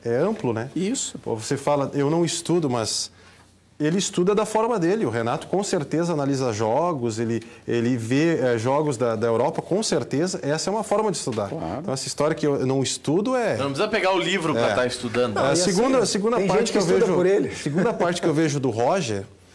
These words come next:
Speaker 1: pra mim, é um dos treinadores mais completos que o futebol brasileiro tem. Porque ele jogou futebol profissional, ele tinha todas as condições de parar num dia e iniciar como treinador no, no outro dia,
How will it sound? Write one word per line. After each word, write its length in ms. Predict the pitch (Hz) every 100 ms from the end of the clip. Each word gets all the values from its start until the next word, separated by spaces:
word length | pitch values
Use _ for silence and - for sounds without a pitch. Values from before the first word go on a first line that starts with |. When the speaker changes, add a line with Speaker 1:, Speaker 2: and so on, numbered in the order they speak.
| - - -
Speaker 1:
pra 180 | 131 127
mim, 240 | 139 202
é 80 | 220
um 140 | 208
dos 160 | 208 190
treinadores 400 | 160 147 131 170
mais 180 | 190 202
completos 480 | 226 185 151 180 -
que 120 | 185
o 80 | 196
futebol 280 | - -
brasileiro 380 | 151 175 151 170
tem. 300 | 196 175 175 170 - - - -
Porque 300 | - 139 -
ele 180 | 151 165
jogou 320 | 147 160 180
futebol 380 | 202 - 156 156
profissional, 640 | 151 139 - 160 170 220 - - - - - - -
ele 160 | 139 147
tinha 360 | 156 - 190
todas 400 | 185 - 240 240
as 140 | 214 202
condições 560 | 180 165 - 165 160
de 100 | 131
parar 380 | 139 151 143 156
num 160 | 151 143
dia 400 | 123 151 120 104 -
e 120 | 131
iniciar 400 | 139 131 - 151
como 220 | 147 135
treinador 440 | 127 135 127 127 139
no, 140 | 139 - - -
no 140 | 127
outro 180 | 185 180
dia, 320 | 123 147 233